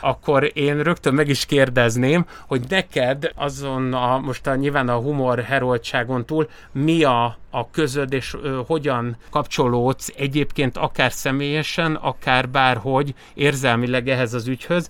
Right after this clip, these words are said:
illetve hogy miért pont ezt az ügyet választottad, ha nyilvánvalóan sok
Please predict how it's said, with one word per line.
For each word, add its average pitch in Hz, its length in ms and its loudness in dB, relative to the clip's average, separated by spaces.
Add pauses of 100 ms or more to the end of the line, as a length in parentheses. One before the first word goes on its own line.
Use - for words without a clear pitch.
(140)
illetve 139 360 2
hogy 147 160 -2
miért 165 260 4
pont 143 280 -4
ezt - 260 -2
az 123 120 -4
ügyet 127 300 -2
választottad, 135 760 -2 (300)
ha 135 140 2
nyilvánvalóan 127 640 2
sok - 260 -6